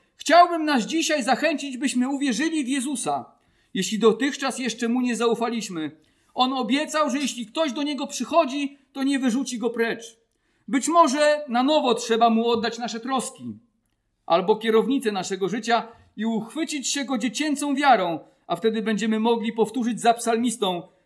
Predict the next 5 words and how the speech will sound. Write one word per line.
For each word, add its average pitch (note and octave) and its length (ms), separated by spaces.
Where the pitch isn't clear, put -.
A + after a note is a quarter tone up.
„Zmieniłeś C4+ 600
skargę C#4+ 520
moją C4 520
w - 100
taniec. D3+ 680